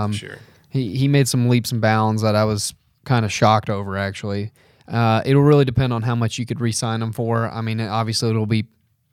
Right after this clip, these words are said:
Speaker 1: fairly low. But, um, no, I'm, I'm perfectly okay with signing him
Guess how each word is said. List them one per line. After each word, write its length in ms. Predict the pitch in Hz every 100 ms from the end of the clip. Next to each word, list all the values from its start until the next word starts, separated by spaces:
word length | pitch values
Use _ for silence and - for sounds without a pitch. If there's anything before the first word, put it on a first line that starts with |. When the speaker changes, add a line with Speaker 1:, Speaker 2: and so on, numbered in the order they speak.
| _ _
Speaker 1:
fairly 300 | 113 107 110
low. 320 | 107 101 101 - _ _ _ _ -
But, 400 | 113 107 104 -
um, 420 | 110 107 104 101 -
no, 160 | 123 123
I'm, 260 | 113 117
I'm 160 | - 117
perfectly 380 | 147 143 123 113
okay 280 | 107 120 110
with 260 | 107 101 _ _ _ -
signing 340 | - 127 117
him 300 | 117 110 110